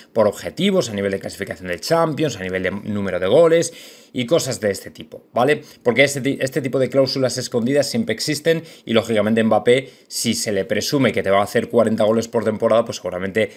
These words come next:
algo pillará también de bonus en materia de adicionales, ¿vale? De millones adicionales.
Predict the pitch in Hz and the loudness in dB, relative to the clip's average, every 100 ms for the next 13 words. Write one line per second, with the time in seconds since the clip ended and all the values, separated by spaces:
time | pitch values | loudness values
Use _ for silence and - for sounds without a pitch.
0 | - - 110 110 117 104 104 107 104 104 | -12 -2 0 2 2 2 4 2 0 0
1 | 101 101 113 117 - 117 107 98 98 113 | 0 0 0 -2 -6 -6 -4 -4 -2 0
2 | 113 113 113 - _ - 104 113 113 113 | 4 2 0 -10 _ -16 2 6 8 8
3 | 113 113 110 107 101 101 107 101 87 - | 6 4 2 -2 -4 -4 -4 -4 -6 -10
4 | - 95 107 98 95 95 107 113 98 92 | -10 -6 -4 -4 -4 -2 0 0 -2 -2
5 | 104 104 90 - | -2 0 -2 -6